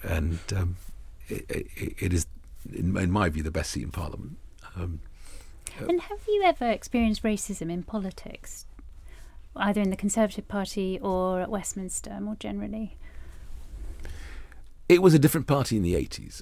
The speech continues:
Speaker 1: I think. Um, I remember my first application to get onto the approved list of candidates. I went for the interview, and then I got a very polite letter back saying, um, you know,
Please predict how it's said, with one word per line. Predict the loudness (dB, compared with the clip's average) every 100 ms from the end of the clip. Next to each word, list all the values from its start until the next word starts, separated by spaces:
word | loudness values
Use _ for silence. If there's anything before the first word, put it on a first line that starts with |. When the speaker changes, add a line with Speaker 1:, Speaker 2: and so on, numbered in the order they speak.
| -12
Speaker 1:
I |
think. | -12 -12 -14 -14 -12 -8
Um, | -6 -4 -6 -10 -8 -2
I | 0
remember | 2 2 2
my | 0 -2 -2 -6 -16 -16 -14
first | -4 6 6 6 4
application | 0 0 0 0 0 -2
to | -2
get | 0
onto | -2 -4
the | -2 -2 -2 -4 -10 -14 -14 -14 -16 -16 -14 -12
approved | -4 4 6 6
list | 0 -2
of |
candidates. | -2 0 -2 -6 -10 -10 -12 -12 -14 -14 -16 -16 -16 -16 -4
I | 2
went | 2 2
for | 0 0
the | 2
interview, | 2 -2 -4 -4 -6 -6 -8 -12 -6
and | -4 -2 -4
then | -4
I | -4 -4
got | -2 0
a |
very | 2 2
polite | 2 0 0
letter | -4 -6 -6
back | -6 -4
saying, | 0 0 0 -2 -4 -10 -10 -10 -12 -4
um, | 0 2 0 -4 -12 -10 0
you |
know, | 2